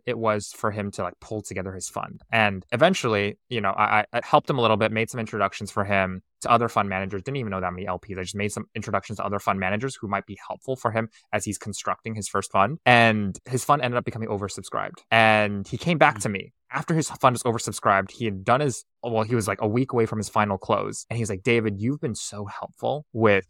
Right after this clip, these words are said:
Speaker 1: how I've thought about, like, you know, being a fund manager. You've made so many introductions. Thank you so much. I'd love for you to be an L P." And I'm like,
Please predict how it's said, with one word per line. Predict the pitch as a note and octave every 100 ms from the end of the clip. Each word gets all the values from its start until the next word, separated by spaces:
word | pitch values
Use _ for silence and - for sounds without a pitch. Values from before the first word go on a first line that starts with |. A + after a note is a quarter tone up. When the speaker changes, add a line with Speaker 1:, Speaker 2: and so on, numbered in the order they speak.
| - -
Speaker 1:
how | - A#2 G#2
I've | G2+
thought | - G2+ F2+ -
about, | G#2+ G2 F#2+ F#2+ F#2 - - - A2
like, | G2 -
you |
know, | G2
being | F#2+ A2 A2
a |
fund | G#2+ G#2 F#2+
manager. | F#2 F#2 F#2+ F#2
You've | F#2+ G2 F#2+
made | A2 G#2+
so | A#2+
many | G#2 G2+
introductions. | F#2 F#2+ F#2 - F#2+ F2+ - -
Thank | G2+
you | G#2+
so | G2+
much. | F#2+ F#2 - -
I'd | B2 B2
love | A#2+ A#2+
for | - A#2
you | G2+
to | F#2+
be | F#2
an | F#2
L | F2+ -
P." | G#2 G#2+ -
And | G#2+
I'm | G2+
like, | G2